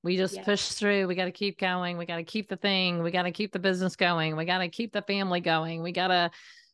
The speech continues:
Speaker 1: you know, we just push, push, push, push, push. And I think a lot of people will resonate with, "Yeah, oh, sure, I'll just go do the webinar when I get out of the hospital. No big deal."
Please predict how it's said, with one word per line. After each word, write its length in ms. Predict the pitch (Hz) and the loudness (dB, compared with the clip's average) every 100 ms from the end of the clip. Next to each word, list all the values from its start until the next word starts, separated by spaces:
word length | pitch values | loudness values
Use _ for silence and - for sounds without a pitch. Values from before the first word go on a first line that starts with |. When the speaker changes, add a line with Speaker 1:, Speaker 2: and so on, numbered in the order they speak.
| _ _ | _ _
Speaker 1:
you 80 | 233 | 4
know, 100 | 214 | 4
we 100 | 202 | 4
just 220 | 196 - | 2 0
push, 260 | - 220 - | -2 -2 0
push, 280 | - 185 - | -2 -2 -2
push, 280 | 175 165 - | -4 -4 -4
push, 220 | 170 - | -6 -4
push. 460 | - 185 160 165 - | 0 2 2 0 -8
And 400 | - 185 175 165 - | -8 -6 -4 -6 -8
I 60 | - | -8
think 240 | - 180 - | -4 -2 -2
a 80 | |
lot 440 | 160 156 165 170 165 | -4 -2 2 2 2
of 60 | |
people 280 | 165 175 165 | -2 -4 0
will 100 | 170 | 0
resonate 540 | 165 180 185 165 160 156 | 2 2 2 0 -2 -2
with, 280 | 165 160 160 _ - | 0 0 -2 _ -2
"Yeah, 360 | 196 185 151 - | 2 2 0 -2
oh, 140 | 185 190 | -4 -2
sure, 240 | - 214 | 0 2
I'll 140 | 175 | 2
just 140 | 170 - | 0 -2
go 120 | 180 | -2
do 120 | 170 | 0
the 100 | 170 | 0
webinar 460 | 170 180 170 160 156 | 0 0 -2 -2 -4
when 120 | 156 | -6
I 60 | 156 | -6
get 120 | 160 | -4
out 120 | 156 | -4
of 60 | 151 | -4
the 40 | |
hospital. 520 | 147 175 - 165 151 | -2 -2 -2 -4 -2
No 140 | 156 156 | -2 -2
big 220 | 156 147 | -2 -4
deal." 440 | 165 165 - 170 | -2 -2 -4 -8